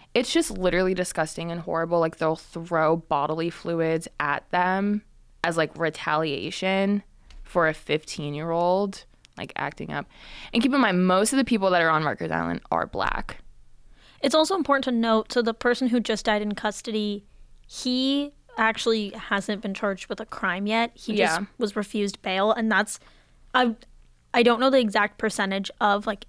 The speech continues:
Speaker 2: inmates at Rikers Island, but there is a significant number of inmates who haven't actually been charged with a crime yet and are re-, like, refused bail. So as a result, they're sent to Rikers Island.
Speaker 1: If I'm not mistaken, it's, like,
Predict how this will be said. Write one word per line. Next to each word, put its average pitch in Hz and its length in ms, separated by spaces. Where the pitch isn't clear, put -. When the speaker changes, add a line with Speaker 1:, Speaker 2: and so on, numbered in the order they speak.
Speaker 2:
inmates 214 540
at 202 180
Rikers 202 320
Island, 208 320
but 233 180
there 220 260
is 220 380
a 233 100
significant 208 880
number 202 280
of 196 120
inmates 214 400
who 240 120
haven't 214 320
actually 214 280
been 202 180
charged 196 280
with 202 100
a 196 60
crime 190 320
yet 247 200
and 202 260
are 214 140
re-, 208 160
like, 196 300
refused 214 580
bail. 202 280
So - 140
as 202 120
a 196 80
result, 185 320
they're 185 140
sent 175 260
to 254 80
Rikers 233 340
Island. 262 460
Speaker 1:
If 226 160
I'm 240 160
not 202 220
mistaken, 214 520
it's, - 560
like, - 600